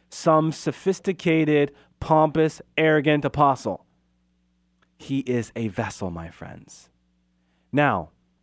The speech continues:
in verse eight, Paul broaches the issue of the authority that the Lord gave to him for building the community up. Observe his unease in talking about himself,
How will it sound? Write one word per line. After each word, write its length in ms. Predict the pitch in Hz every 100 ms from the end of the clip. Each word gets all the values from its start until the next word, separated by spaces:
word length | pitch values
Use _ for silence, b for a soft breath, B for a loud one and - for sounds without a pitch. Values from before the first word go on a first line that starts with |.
| _ _ -
in 140 | 147
verse 320 | 120 220 233 -
eight, 280 | 160 143 -
Paul 280 | - 175 165
broaches 440 | 135 156 151 120
the 160 | 127 -
issue 320 | 151 - 135 -
of 120 | 117
the 120 | 117
authority 480 | 104 - 143 143 123
that 160 | 120
the 80 | 117
Lord 320 | 110 113 104
gave 320 | - 160 196 143
to 80 |
him 200 | 110 107
for 160 | 98 110
building 440 | 92 123 131 127
the 100 | 110
community 640 | - - 117 117 110 107 -
up. 220 | 107 - _ _ _ _ _ _ _ _ _
Observe 1400 | 180 175 131 123 208 285 233 147 123 117 113 - - - _ _ _ _ _
his 260 | 208 175 165
unease 640 | 180 185 180 220 220 196
in 200 | 175 165
talking 480 | 135 160 175 170 151
about 340 | 139 135 127 117
himself, 480 | 113 - 104 87